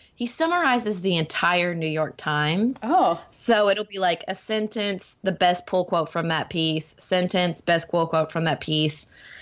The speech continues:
Speaker 1: Um, and it's, he sends it out on Sundays, I think. I really love that. I found
Speaker 2: Okay.
Speaker 1: all kinds of amazing things from that email.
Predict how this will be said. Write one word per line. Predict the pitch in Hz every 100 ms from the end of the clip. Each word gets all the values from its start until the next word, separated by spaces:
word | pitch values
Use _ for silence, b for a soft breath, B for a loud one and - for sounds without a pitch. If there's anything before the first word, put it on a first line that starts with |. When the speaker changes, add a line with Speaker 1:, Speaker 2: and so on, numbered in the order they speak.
| B -
Speaker 1:
Um, | 175 165 160
and | 156
it's, | 156 226
he | 220
sends | 202 202 196
it |
out | 185
on | 165 151
Sundays, | - 165 170 214 233
I | 254
think. | 269 262 254 - _ _ _ _ _ _ _ _ -
I | 190
really | 165 185 180 151
love | 147 143
that. | 147 160
I | 175
found | 185 165
Speaker 2:
Okay. | 156
Speaker 1:
all | 156
kinds | 160 151
of | 151
amazing | 151 147 156 -
things | 147 147
from | - 151 143
that | 139 - -
email. | 156 147 143 143